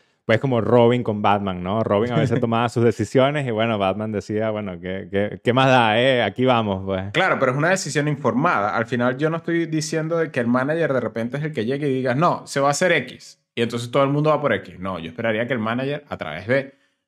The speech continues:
Speaker 2: diferentes, eh, conclusiones, hablando, los one-on-one, tal, trate un poco de darle forma y que la conversación siga en un sentido.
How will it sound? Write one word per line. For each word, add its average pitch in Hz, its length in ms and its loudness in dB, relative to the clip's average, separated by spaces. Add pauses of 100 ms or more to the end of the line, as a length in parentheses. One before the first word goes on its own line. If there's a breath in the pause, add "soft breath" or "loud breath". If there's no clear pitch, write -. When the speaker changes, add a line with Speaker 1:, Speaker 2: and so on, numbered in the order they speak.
(100)
Speaker 2:
diferentes, 104 880 -4 (180)
eh, 95 540 -4
conclusiones, 127 1000 -2 (100)
hablando, 120 640 0
los 101 160 -6
one-on-one, 120 640 -2
tal, 139 240 -2 (680 soft breath)
trate 123 300 0
un 151 140 -2
poco 151 460 0
de 120 200 0
darle 120 380 2
forma 156 560 -2
y 123 100 0
que 123 100 -2
la 113 140 -2
conversación 107 640 -4
siga 170 520 -2 (640)
en 127 160 4
un 127 120 4
sentido. 120 640 -2